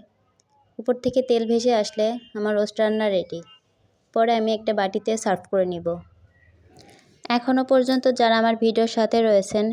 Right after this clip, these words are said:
প্লিজ একটা লাইক করে দিবেন। আর আমার ভিডিওটা যদি কোনো অংশে ভালো লেগে থাকে তাহলে প্লিজ আমার চ্যানেলটি সাবস্ক্রাইব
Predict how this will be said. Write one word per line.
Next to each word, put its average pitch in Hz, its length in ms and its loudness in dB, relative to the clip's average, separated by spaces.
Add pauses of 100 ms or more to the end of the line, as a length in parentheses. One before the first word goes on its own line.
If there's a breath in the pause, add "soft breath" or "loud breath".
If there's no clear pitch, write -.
প্লিজ 220 300 0
একটা 226 260 0
লাইক 202 280 2
করে 202 180 4
দিবেন। 170 320 -4 (640)
আর 214 100 -2
আমার 226 180 2
ভিডিওটা 226 380 4
যদি 247 260 6 (160)
কোনো 226 220 2
অংশে 240 240 0
ভালো 214 240 2
লেগে 226 220 2
থাকে 214 340 0 (380)
তাহলে 226 300 2
প্লিজ 233 300 0
আমার 226 200 2
চ্যানেলটি 208 340 0
সাবস্ক্রাইব 226 480 0